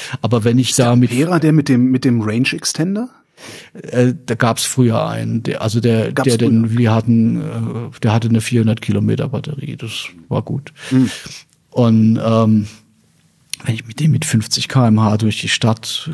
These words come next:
Speaker 1: cruise und ich komme in eine Situation, wo ich dann mal das Pedal durchtreten muss, dann drehen die Räder durch. Ja. <laughs> Und das ist mir beim Spider noch nie passiert.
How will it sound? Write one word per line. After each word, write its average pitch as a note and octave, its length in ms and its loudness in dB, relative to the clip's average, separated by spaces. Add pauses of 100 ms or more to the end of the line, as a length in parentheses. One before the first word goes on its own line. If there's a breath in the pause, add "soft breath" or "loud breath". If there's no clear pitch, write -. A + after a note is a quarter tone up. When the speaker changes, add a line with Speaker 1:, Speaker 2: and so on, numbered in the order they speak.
(100)
Speaker 1:
cruise B2 600 0
und A#2+ 80 4
ich A2+ 120 -2
komme A2+ 180 0
in A2 40 4
eine G#2+ 60 2
Situation, A#2 960 0
wo B2+ 120 0
ich A#2 120 -4
dann A2+ 180 2
mal A2+ 220 2 (760 loud breath)
das - 160 -6
Pedal B2+ 460 2
durchtreten A#2 600 -2
muss, - 280 -6 (160 loud breath)
dann A2+ 100 -8
drehen A#2 280 2
die G#2+ 80 -2
Räder - 340 -2
durch. - 480 -12 (260)
Ja. - 240 -2 (480 loud breath)
<laughs> - 500 -2
Und C#3+ 160 -4 (920 loud breath)
das G#2 140 -4
ist A#2 120 -4
mir A#2 140 4
beim A2 180 4
Spider A#2 460 0
noch A2 100 4
nie G2+ 180 0
passiert. D3+ 600 -4